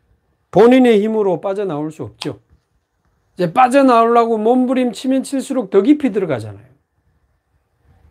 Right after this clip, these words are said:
자, 그래서, 어, 지금 우리가 이런 시대에 지금 저와 여러분이 하나님 앞에 서 있습니다. 그래서 오늘, 어, 우리가 지금 읽고 있는 이 신명기는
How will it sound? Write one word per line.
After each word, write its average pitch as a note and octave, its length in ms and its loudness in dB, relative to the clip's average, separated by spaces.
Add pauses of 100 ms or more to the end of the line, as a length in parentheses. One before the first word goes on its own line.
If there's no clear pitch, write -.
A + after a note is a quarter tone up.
(2000)
자, A2+ 200 -10
그래서, A3+ 640 0 (640)
어, D3+ 300 0
지금 A3 400 -2
우리가 A3 220 0
이런 D4 380 2
시대에 A3 720 0 (140)
지금 G3 320 -2
저와 G3 260 2
여러분이 E3+ 280 -2
하나님 G#3+ 440 -4
앞에 E3+ 240 -8
서 D#3+ 160 -12
있습니다. C3 500 -12 (2750)
그래서 F#3+ 200 2
오늘, G3+ 560 2 (140)
어, D#3 160 -4
우리가 F#3 360 0
지금 F3+ 260 -4
읽고 G#3+ 280 -2
있는 F3 200 -4
이 E3+ 80 -4
신명기는 F3 880 -2